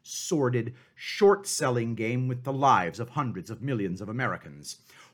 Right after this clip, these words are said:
While Soros brags about what he's doing and does it pretty much out in the open,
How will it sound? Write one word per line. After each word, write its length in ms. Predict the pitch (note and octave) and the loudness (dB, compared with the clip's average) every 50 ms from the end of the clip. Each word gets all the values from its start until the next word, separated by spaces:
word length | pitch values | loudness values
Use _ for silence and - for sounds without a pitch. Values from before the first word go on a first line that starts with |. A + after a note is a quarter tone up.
| _ | _
While 180 | - A3+ G#3+ G3+ | 4 6 6 6
Soros 500 | G#3 - - A#3 A3 G#3+ G#3 F#3+ D3+ A#2+ | 4 0 2 4 6 6 6 6 4 0
brags 640 | B2+ A2 - C3+ C#3+ C#3 A#2+ G2+ F2 D2 C#2+ - - | -4 -4 2 4 4 4 4 4 0 -2 -4 -8 -8
about 280 | F#2+ F#2+ A#2+ A2 - | -2 0 0 0 0
what 160 | G#2+ B2 - | 0 -2 -2
he's 240 | - - A#2+ G2+ - | -4 -6 -10 -10 -8
doing 340 | - A2 A2+ B2 D3+ D#3 D3 | -6 -4 -2 -2 -2 -2 -2
and 180 | C3 B2+ B2 B2 | -4 -4 -4 -2
does 220 | C3+ C3 B2+ B2 | 0 0 0 0
it 160 | B2+ A#2+ B2+ | 0 -4 -4
pretty 380 | - - - C#3 A#2+ - D#2+ D#2+ | -8 -8 -6 -6 -4 -4 -6 -8
much 340 | E2 F2+ G2+ E2+ E2 - - - | -8 -6 -6 -8 -10 -12 -14 -10
out 260 | - - G2+ F2 - - | -6 -6 -6 -6 -6 -10
in 160 | - E2+ D2 | -14 -14 -14
the 100 | D2 C#2+ - - | -16 -16 -16 -16
open, 460 | F#2 F2 - - D2+ D#2 E2+ G#2 | -18 -16 -16 -18 -16 -14 -14 -14